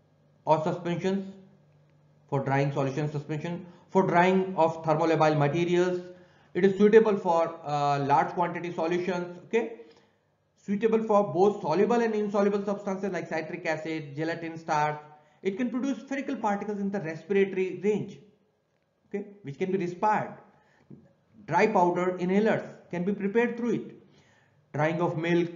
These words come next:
soap and detergent, you might have enjoyed, uh, when you, uh, were kid, and even, uh, adults love the, you know, milk powder,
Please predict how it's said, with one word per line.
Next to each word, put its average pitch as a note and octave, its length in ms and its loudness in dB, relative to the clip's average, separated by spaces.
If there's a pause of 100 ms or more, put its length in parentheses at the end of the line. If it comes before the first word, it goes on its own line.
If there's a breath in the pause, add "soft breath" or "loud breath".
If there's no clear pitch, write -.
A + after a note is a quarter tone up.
(140)
soap F#3 260 6
and F3+ 100 0
detergent, G#3 440 2
you A#3+ 100 -2
might B3 240 -2
have A#3+ 160 -2
enjoyed, F#3 560 0 (160)
uh, D3+ 160 0
when D3+ 280 -4
you, D3+ 160 -2 (300)
uh, C#3 360 -6
were C#3 140 -4
kid, D3 340 -4
and D3 340 -6 (180)
even, E3+ 400 -2 (380 loud breath)
uh, C#3 400 2
adults E3+ 380 2 (360)
love C#3 760 2
the, F#3 440 -2
you - 80 -10
know, F#3 80 -6
milk F#3 320 0
powder, F3 380 -2